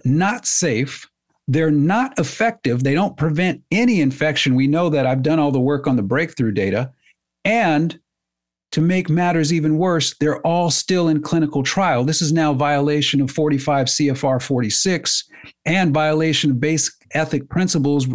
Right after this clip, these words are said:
concerning the safe experimentation of, of medical products. And now they've just approved adding these, these fifteen people,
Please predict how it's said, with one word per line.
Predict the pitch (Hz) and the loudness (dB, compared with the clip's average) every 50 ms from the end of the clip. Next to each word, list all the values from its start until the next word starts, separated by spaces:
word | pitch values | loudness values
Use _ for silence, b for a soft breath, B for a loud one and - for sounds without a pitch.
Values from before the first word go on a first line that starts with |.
| 127 - _ | -6 -6 _
concerning | - 131 127 - - - 151 151 156 147 143 143 139 143 143 139 B B B B _ | -2 -2 0 0 0 0 0 2 2 2 2 2 0 0 -2 -4 B B B B _
the | - 139 | -2 0
safe | 139 - - 170 160 156 151 - | 0 0 0 0 0 -2 -2 -2
experimentation | 147 135 - - 160 156 151 151 151 135 131 - 170 180 185 180 - - 151 143 | -4 -4 -4 -2 0 0 2 2 0 0 0 -2 0 0 0 0 0 0 0 2
of, | 147 139 139 131 131 131 | 2 2 0 0 -2 -4
of | - 147 143 131 131 | -2 -2 0 0 2
medical | 139 143 139 139 135 - 139 | 2 0 0 -2 -2 -4 -6
products. | 127 - 196 196 202 143 - - - - - - - _ _ B B B B B B | -4 -2 -2 -2 -2 -2 -4 -6 -6 -6 -6 -6 -6 _ _ B B B B B B
And | 170 165 165 165 | -2 0 2 2
now | 170 175 180 196 214 208 | 2 2 2 0 0 0
they've | 185 190 185 170 151 | 0 0 0 -2 -2
just | 147 - 196 220 214 - - | -2 -2 -2 -2 -2 -2 -2
approved | 185 143 - - - 190 214 214 208 185 160 - - _ | -4 -4 -4 -4 -2 0 2 2 0 0 -2 -6 -8 _
adding | 139 160 185 208 220 208 190 165 139 | -4 -2 0 0 0 0 2 2 2
these, | 120 113 98 87 95 123 131 - | 0 0 -2 -2 -2 -2 -2 -2
these | - 139 175 180 | 0 0 0 0
fifteen | - - - 185 185 180 - - 185 185 170 156 | -2 -2 -2 -2 -2 -2 -2 -2 0 0 0 0
people, | 143 - 185 190 - - 135 123 117 123 | -2 -2 -2 -2 -2 -2 -2 -2 -2 -4